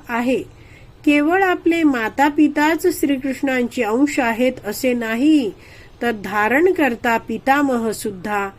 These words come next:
पितामह इत्यादी हे सुद्धा श्रीकृष्णच आहेत. वस्तुतः सर्व जीव हे श्रीकृष्णांचे अंश असल्यामुळे ते श्रीकृष्णच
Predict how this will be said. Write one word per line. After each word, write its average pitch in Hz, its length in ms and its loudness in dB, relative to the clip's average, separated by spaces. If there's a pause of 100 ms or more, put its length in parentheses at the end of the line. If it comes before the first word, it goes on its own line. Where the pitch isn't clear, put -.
(540)
पितामह 269 720 2 (320)
इत्यादी 226 720 -2 (320)
हे 302 180 4
सुद्धा 226 480 -4 (300)
श्रीकृष्णच 311 1080 0
आहेत. 233 680 -2 (480)
वस्तुतः 247 840 0 (480)
सर्व 330 320 2
जीव 262 340 0
हे 208 440 -2 (320)
श्रीकृष्णांचे 254 1300 0
अंश 294 440 2
असल्यामुळे 214 840 -2 (500)
ते 294 260 0 (340)
श्रीकृष्णच 311 1000 -2